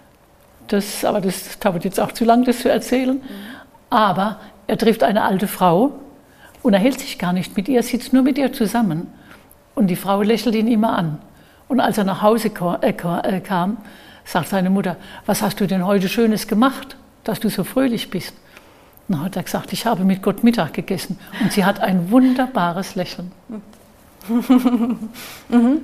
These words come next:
Speaker 2: okay, also kommt Gott teilweise schon sehr explizit in den Märchen vor, ja?
Speaker 1: Ja.
Speaker 2: Mhm.
Speaker 1: Auch in, äh, nicht re-, nicht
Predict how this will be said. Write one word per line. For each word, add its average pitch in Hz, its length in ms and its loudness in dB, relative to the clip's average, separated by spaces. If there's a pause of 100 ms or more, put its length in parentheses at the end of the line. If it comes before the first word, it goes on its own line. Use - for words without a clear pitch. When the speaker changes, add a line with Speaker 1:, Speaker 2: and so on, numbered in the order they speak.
Speaker 2:
okay, 202 280 2
also 190 180 2
kommt 208 320 0
Gott - 280 2 (160)
teilweise 190 420 0
schon 180 200 -4
sehr 180 200 2
explizit - 640 -6
in - 300 -4
den 160 120 -4
Märchen 160 340 -8
vor, - 220 -12
ja? 175 220 -6
Speaker 1:
Ja. 220 120 -2
Speaker 2:
Mhm. 196 300 -6 (680)
Speaker 1:
Auch 185 240 2
in, 180 420 0
äh, 185 440 0
nicht 202 280 2
re-, - 140 0
nicht - 360 -2